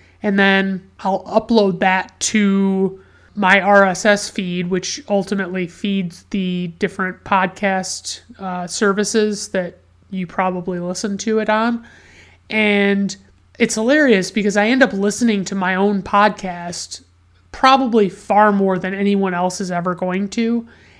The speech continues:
And I do it, I mean, my only regret is that I can't,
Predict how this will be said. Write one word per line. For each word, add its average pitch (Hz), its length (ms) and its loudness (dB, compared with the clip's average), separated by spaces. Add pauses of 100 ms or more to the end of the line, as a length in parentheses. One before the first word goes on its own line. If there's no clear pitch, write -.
(160)
And 220 140 -2
I 214 120 2
do 233 300 4
it, 202 220 2 (440)
I 233 60 4
mean, 233 340 2
my 233 180 2
only 269 260 2
regret 208 480 0
is 202 200 -4
that 202 220 -4
I 196 100 -4
can't, 226 560 -4